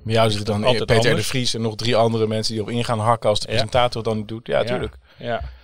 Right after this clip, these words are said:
Speaker 2: Dus ik kan me wel voorstellen dat je op een gegeven moment zegt van, eh, "Laat maar zitten." Hè? Eh, dat is een beetje de strategie van Wilders. Die komt gewoon helemaal nooit meer. Die heeft het ook echt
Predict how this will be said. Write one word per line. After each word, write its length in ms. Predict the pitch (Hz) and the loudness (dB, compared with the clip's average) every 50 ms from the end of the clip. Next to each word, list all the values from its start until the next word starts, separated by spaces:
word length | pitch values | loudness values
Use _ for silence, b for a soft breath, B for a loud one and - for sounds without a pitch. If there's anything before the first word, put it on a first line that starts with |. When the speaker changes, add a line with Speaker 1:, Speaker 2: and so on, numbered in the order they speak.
| B B B B B B B B | B B B B B B B B
Speaker 2:
Dus 280 | - 131 131 131 - - | -2 -2 0 0 -2 -6
ik 140 | - - 120 | -12 -14 -2
kan 180 | - 165 165 160 | 4 4 4 6
me 100 | 147 131 | 6 4
wel 120 | 123 113 | 2 2
voorstellen 400 | - - 170 196 175 - 117 101 | 2 2 2 2 2 2 0 2
dat 120 | 110 123 113 | 2 0 0
je 60 | 120 | -2
op 60 | 110 | -4
een 60 | - | 0
gegeven 220 | - 127 113 101 110 | 0 0 0 0 -2
moment 200 | 107 98 92 - | -6 -8 -8 -6
zegt 220 | - 107 - - | -6 -6 -6 -6
van, 280 | - 98 98 92 90 87 | -10 -12 -10 -10 -10 -10
eh, 260 | 85 87 87 87 87 87 - _ _ _ _ _ _ _ _ _ _ | -10 -10 -10 -12 -12 -14 -16 _ _ _ _ _ _ _ _ _ _
"Laat 260 | - 98 104 101 95 | -6 -2 0 0 0
maar 140 | 95 95 90 | 0 -2 -4
zitten." 400 | - - 95 95 - 175 180 165 | -4 -6 -6 -6 -6 -8 -8 -8
Hè? 220 | 120 104 - 165 - | -10 -8 -8 -8 -10
Eh, 260 | - 101 92 92 95 - 170 - - - 104 | -10 -10 -10 -10 -12 -14 -18 -20 -20 -18 -12
dat 200 | 95 - 101 - - | -8 -8 -8 -8 -8
is 80 | 95 | -12
een 100 | 98 98 | -12 -10
beetje 440 | 95 90 87 82 - 95 95 92 92 | -10 -10 -10 -10 -12 -12 -12 -12 -10
de 80 | 92 90 | -10 -8
strategie 420 | - - 90 107 95 - 104 107 | -6 -6 -6 -8 -10 -10 -12 -12
van 160 | - 101 92 92 | -12 -12 -10 -6
Wilders. 420 | 104 110 131 165 208 - - - - | -4 -4 -4 -4 -8 -10 -12 -16 -14
Die 160 | - 95 - _ | -16 -16 -12 _
komt 260 | - 107 92 - - | -8 -8 -8 -8 -10
gewoon 280 | - 104 98 92 90 92 | -10 -8 -8 -6 -8 -8
helemaal 380 | 98 98 95 95 92 95 90 | -8 -10 -8 -8 -8 -10 -8
nooit 300 | 101 104 101 95 92 - | -6 -6 -4 -4 -4 -4
meer. 280 | 110 110 123 165 185 - B B B B B B B B B B B B B B _ | -4 -2 -2 -2 -4 -6 B B B B B B B B B B B B B B _
Die 120 | 147 107 | -8 -8
heeft 140 | 104 90 87 | -8 -8 -8
het 80 | 87 | -10
ook 100 | 92 - | -12 -10
echt 260 | - 104 - - - | -10 -12 -14 -14 -20